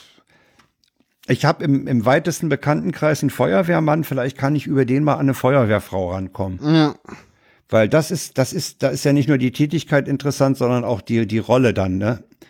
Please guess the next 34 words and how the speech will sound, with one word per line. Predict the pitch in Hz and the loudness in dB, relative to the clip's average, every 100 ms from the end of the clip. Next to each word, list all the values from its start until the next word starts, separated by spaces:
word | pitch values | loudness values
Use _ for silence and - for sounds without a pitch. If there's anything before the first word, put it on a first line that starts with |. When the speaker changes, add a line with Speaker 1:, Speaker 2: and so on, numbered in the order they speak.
| _ _ _ _ _ _ _ | _ _ _ _ _ _ _
Speaker 2:
Ja, | 147 | -2
Speaker 1:
Als | 156 147 | 0 -2
Frau | - 101 110 | -2 2 4
Speaker 2:
ja, | 104 | 4
Speaker 1:
bei | 104 | 4
Speaker 2:
ja. | 101 | 2
Speaker 1:
der, | 95 | 0
bei | - 107 | 0 0
der | 107 | 0
Feuerwehr | - 113 101 98 92 | 2 2 2 -2 -6
zu | - | -8
sein. | 92 95 92 110 _ | -8 -8 -8 -14 _
Speaker 2:
Ja, | - 135 | -8 -4
ja. | 139 135 131 113 _ _ _ _ _ _ _ _ _ _ _ _ _ - | -2 -2 -4 -8 _ _ _ _ _ _ _ _ _ _ _ _ _ -14
Speaker 1:
Ich | 107 | -8
glaub, | - 147 - | 0 0 4
den | 143 | 4
nächsten | 139 165 - 156 | 4 2 -2 -2
muss | 143 139 - | 0 -2 -2
ich | - - | -6 -2
machen. | 117 110 131 135 _ _ _ _ _ _ | 0 0 -2 -4 _ _ _ _ _ _
Speaker 2:
Ja, | 127 127 | -2 2
auf | 127 127 - | 4 2 0
jeden | 120 120 | -4 -4
Fall. | - 120 120 120 _ _ _ | -2 0 0 -2 _ _ _
Speaker 1:
Auf | 120 117 | -2 2
jeden | 127 117 | 2 0
Fall. | - 120 - - - - - | -2 -4 -6 -14 -20 -18 -10
Speaker 2:
<laughs> | 113 - | -8 -6
Ich | 156 151 - | -6 -6 -2
kann's | 131 123 78 | -2 -2 0
Speaker 1:
Joe | 123 151 | 4 4
Speaker 2:
machen. | 143 | 4
Speaker 1:
Ländle | 156 175 170 139 - | 2 2 0 0 -6